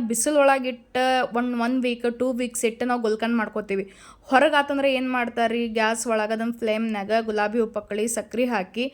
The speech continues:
ಅದನ್ನು ಕರಗಿಸಿ ಮಾಡಿ ನಮಗೆ ಕೊಟ್ಬಿಡ್ತಾರೆ. ಎಲ್ಲ ಕೆಮಿಕಲ್ಸ್, ಕಲರ್ ಹಾಕ್ತಾರೆ. ನೆಕ್ಸ್ಟ್ ಎಂಥದ್ದು ಐಟಮ್ಸ್ ಅದಕ್ಕೆ ಸಕ್ರೆ ಹಾಕ್ತಾರೆ, ಬ್ಯಾಡ ಅದ ನಮ್ಗೆ. ಹೀಗಾಗಿ ನಾವು ಮನೆ ಒಳಗೆ ರುಚಿಕರವಾದ ಗುಲ್ಕನ್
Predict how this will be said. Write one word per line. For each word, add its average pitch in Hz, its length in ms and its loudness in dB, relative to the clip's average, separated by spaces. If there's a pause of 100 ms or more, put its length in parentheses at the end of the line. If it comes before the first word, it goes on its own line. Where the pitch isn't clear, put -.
(340)
ಅದನ್ನು 233 360 2 (180)
ಕರಗಿಸಿ 240 520 -2 (140)
ಮಾಡಿ 220 240 2 (120)
ನಮಗೆ 240 240 -4
ಕೊಟ್ಬಿಡ್ತಾರೆ. 226 560 0
ಎಲ್ಲ 233 120 4 (140)
ಕೆಮಿಕಲ್ಸ್, 226 460 -2 (100)
ಕಲರ್ 233 300 0
ಹಾಕ್ತಾರೆ. 202 480 -2 (540)
ನೆಕ್ಸ್ಟ್ 233 280 2 (160)
ಎಂಥದ್ದು 240 400 0 (160)
ಐಟಮ್ಸ್ 233 380 -2
ಅದಕ್ಕೆ 220 220 -6
ಸಕ್ರೆ 233 300 -2
ಹಾಕ್ತಾರೆ, 208 440 -2 (160)
ಬ್ಯಾಡ 233 180 2 (100)
ಅದ 202 200 0
ನಮ್ಗೆ. 202 320 -4
ಹೀಗಾಗಿ 226 480 -2 (440)
ನಾವು 269 200 6
ಮನೆ 247 260 2
ಒಳಗೆ 233 320 2
ರುಚಿಕರವಾದ 240 720 0 (160)
ಗುಲ್ಕನ್ 233 340 0